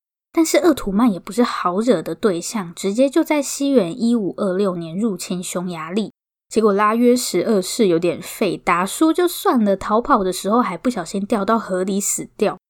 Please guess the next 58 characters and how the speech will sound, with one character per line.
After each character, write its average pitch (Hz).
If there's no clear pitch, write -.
这 403
个 359
部 339
分 285
我 208
们 156
在 202
第 202
八 247
十 180
四 214
集 170
讲 165
得 156
很 -
详 180
细 247
了， 165
这 196
边 196
就 190
简 -
单 226
带 247
过。 -
拉 359
约 415
十 214
二 233
世 226
死 165
后， 180
哈 185
布 202
斯 196
堡 175
家 180
当 214
然 196
不 226
可 220
能 170
眼 175
睁 254
睁 302
看 311
着 226
匈 233
牙 180
利 202
被 190
鄂 196
图 175
曼 175
帝 196
国 160
并 175
吞。 170